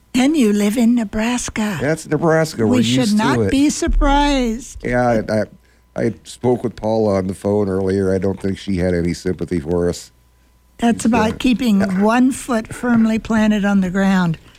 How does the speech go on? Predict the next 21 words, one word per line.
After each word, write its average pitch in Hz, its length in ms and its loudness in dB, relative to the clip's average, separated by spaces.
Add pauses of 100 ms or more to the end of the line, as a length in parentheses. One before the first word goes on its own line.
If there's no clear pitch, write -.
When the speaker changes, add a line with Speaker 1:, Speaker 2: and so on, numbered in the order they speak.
(140)
Speaker 2:
Sure. 143 440 2
It's, - 260 -2 (320)
Speaker 1:
<laughs> - 300 -18
Speaker 2:
I 120 100 2
live 139 240 2
in 147 120 0
Nebraska. 120 680 -2
I 80 40 -2
have 98 260 -4
to 120 100 -6
be 127 120 0
used 113 460 0
to 110 280 2
it, - 140 -4
or 98 260 0
I 95 40 0
should 80 220 -12
move 92 220 -6
somewhere 98 460 0
else, - 280 -4
right? 80 300 -2